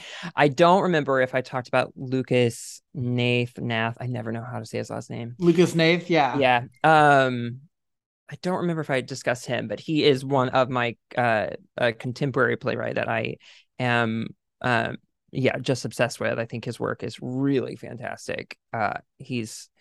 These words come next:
Speaker 1: uh, I think he's great at kind of what I tried to accomplish in this, is just, uh, being able to write realistic dialogue, uh, and in a way, in a way that sounds truly authentic. Uh,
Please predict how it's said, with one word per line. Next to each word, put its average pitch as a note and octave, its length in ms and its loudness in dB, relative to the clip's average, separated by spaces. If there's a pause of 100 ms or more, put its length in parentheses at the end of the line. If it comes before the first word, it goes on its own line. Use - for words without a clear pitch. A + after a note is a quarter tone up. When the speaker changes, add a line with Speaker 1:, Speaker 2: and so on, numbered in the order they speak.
(540)
Speaker 1:
uh, A#2 640 -2 (1160)
I B2 60 -6
think B2+ 220 -8
he's C3 520 -2
great B2 360 4
at - 80 0 (100)
kind B2+ 220 0
of A#2 60 0
what A#2+ 120 4
I A2+ 100 2
tried A#2 260 -4
to A2+ 260 0 (500)
accomplish A#2+ 500 -2
in A#2+ 120 -2
this, A#2+ 320 0
is A2+ 80 -6
just, - 340 -8
uh, A2+ 280 2 (1080)
being C3 200 4
able B2 200 2
to B2 160 -4
write A#2+ 280 2
realistic A#2+ 500 -2
dialogue, A2+ 680 2 (520)
uh, A#2+ 220 2
and B2+ 140 0
in B2 80 0
a A#2+ 80 0
way, A#2 260 2
in A#2+ 140 2
a B2 80 4
way B2+ 180 8
that - 180 -6
sounds A#2+ 580 -4 (540)
truly B2+ 300 2
authentic. A#2+ 1040 -4
Uh, B2 360 2